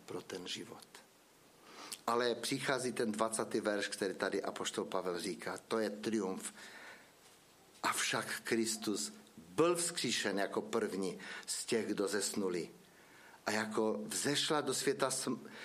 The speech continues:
eh, smrt skrze člověka, tak i z mrtvých vstání.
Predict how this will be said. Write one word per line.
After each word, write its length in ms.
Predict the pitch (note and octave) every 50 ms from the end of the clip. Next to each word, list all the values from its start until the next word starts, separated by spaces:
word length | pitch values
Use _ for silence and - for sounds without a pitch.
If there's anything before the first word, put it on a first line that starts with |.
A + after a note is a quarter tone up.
| - - -
eh, 440 | - G#2+ G#2+ G#2+ G#2+ G#2+ G#2+ G#2 G2
smrt 460 | - - - - A#2+ C3 C#3+ C#3 C#3
skrze 400 | - - - C3+ A#2+ A2 A2+ A2+
člověka, 760 | - - - - B2+ B2+ B2 A#2 C3 B2 A#2+ - C3 C3+ D3+ - - - - - -
tak 260 | - A#2+ A#2+ - - -
i 120 | D3+ C3+
z 160 | A#2+ F#2+ G#2 A2
mrtvých 480 | A2 B2+ D#3+ D#3+ - - - - -
vstání. 600 | - - - - B2 G#2 G2+ F#2+ F2+ E2+ D2+ -